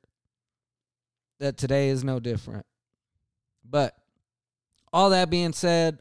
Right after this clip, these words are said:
I appreciate your time. Appreciate you listening. I'm Texas Terry. This Special Op Radio. Shout out to everybody in the military right now. And much love, much appreciation,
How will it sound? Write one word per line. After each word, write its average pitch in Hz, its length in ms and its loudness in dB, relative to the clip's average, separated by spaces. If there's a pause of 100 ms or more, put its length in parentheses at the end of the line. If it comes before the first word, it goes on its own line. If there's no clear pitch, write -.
I 139 100 -4
appreciate 160 560 -4
your - 100 -20
time. 151 520 -4 (520)
Appreciate 147 480 -6
you 135 60 -8
listening. 135 640 -6 (340)
I'm 156 200 -8
Texas 147 340 -4
Terry. 143 440 -4 (520)
This 170 160 -2
Special 151 440 -2
Op 139 260 -2
Radio. 139 580 -4 (1900)
Shout 175 320 2
out 156 160 0
to 156 80 -4
everybody 151 380 -2
in 143 80 -4
the 143 60 -6
military 143 500 -6
right 131 260 -6
now. 123 480 -8 (220)
And 110 520 -8 (140)
much 135 340 -6
love, 127 360 -2
much 131 220 -8
appreciation, 120 1000 -8